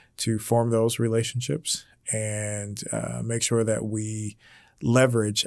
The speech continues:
I hate using the word take advantage when talking about people's health, but leverage the proximity of those resources to help increase our, our footprint in the community.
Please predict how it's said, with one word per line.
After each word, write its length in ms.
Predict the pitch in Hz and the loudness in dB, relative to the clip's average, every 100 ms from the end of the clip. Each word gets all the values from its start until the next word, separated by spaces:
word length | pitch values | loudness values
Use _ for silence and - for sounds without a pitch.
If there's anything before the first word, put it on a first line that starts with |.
| - | -2
I 60 | |
hate 180 | 113 120 | 0 0
using 380 | 113 110 110 104 | 0 0 0 -2
the 80 | 101 | -2
word 260 | 104 104 | -2 -2
take 220 | - 107 | -2 -2
advantage 480 | 101 104 104 101 101 | -2 -2 -4 -4 -6
when 80 | 104 | -6
talking 300 | 107 107 - | -4 -4 -4
about 200 | 101 98 | -6 -6
people's 320 | 110 110 104 | -8 -6 -4
health, 300 | 107 101 101 | -2 -2 -4
but 160 | - 107 | -8 -6
leverage 680 | 107 113 110 113 104 - - - _ - | 0 0 2 2 2 -2 -4 -16 _ -4
the 80 | |
proximity 680 | 113 - 110 - 117 113 120 | -2 0 2 2 2 2 2
of 140 | 113 101 | 0 0
those 240 | 104 101 | -2 -2
resources 680 | 104 104 - 104 101 104 101 | -2 0 0 0 -2 -4 -4
to 100 | - | -4
help 240 | 101 104 - | -4 -4 -4
increase 480 | 113 104 107 104 - | -6 -4 -2 0 0
our, 240 | 101 98 - | -2 -4 -2
our 180 | 101 98 | -2 0
footprint 480 | - 104 - 104 | -2 -4 -4 -4
in 80 | 101 | -4
the 80 | 98 | -6
community. 520 | - 101 98 92 101 | -6 -6 -6 -8 -14